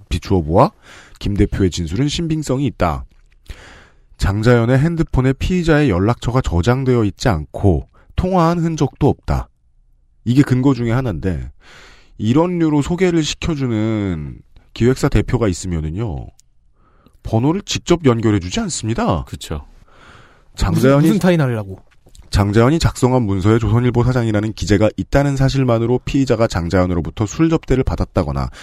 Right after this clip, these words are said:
Speaker 1: 성매매를 하였다고 인정하기에 부족하다. 증거 불충분하여 혐의 없다.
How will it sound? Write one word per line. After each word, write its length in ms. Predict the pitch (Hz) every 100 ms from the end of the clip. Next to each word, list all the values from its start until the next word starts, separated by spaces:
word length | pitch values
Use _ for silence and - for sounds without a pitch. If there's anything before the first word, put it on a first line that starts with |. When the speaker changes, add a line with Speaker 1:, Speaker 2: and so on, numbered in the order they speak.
| -
Speaker 1:
성매매를 580 | - 139 143 139 127 123
하였다고 500 | 120 120 - 95 95
인정하기에 640 | 90 95 98 85 78 87 87
부족하다. 580 | - 95 87 80 65 - - _ - - -
증거 400 | 117 104 101 104
불충분하여 760 | 90 85 95 85 73 76 113 113
혐의 260 | 156 151
없다. 340 | 92 - 65